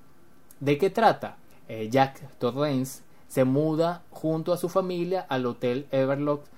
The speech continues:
para realizar labores de mantenimiento durante la temporada invernal, periodo en que se encuentra cerrado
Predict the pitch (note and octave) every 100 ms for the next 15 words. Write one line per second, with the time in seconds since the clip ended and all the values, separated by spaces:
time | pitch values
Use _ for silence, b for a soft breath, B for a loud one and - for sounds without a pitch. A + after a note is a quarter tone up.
0 | B - A2 G#2+ A2+ A2 A#2 A#2+ C#3+ C#3+
1 | D3+ D#3 C#3 B2 A#2 A#2 B2 D#3 D3+ B2+
2 | A#2+ A#2 A#2 B2 A#2+ - A2+ A2+ A2+ A2+
3 | B2+ D3 C3+ C3+ D3+ D3+ D3+ C#3+ A#2 A2+
4 | A#2 B2+ C3 C3 A#2+ A2+ A2 A2+ A2 C3+
5 | C#3 C3+ A#2+ C3 C#3 D#3+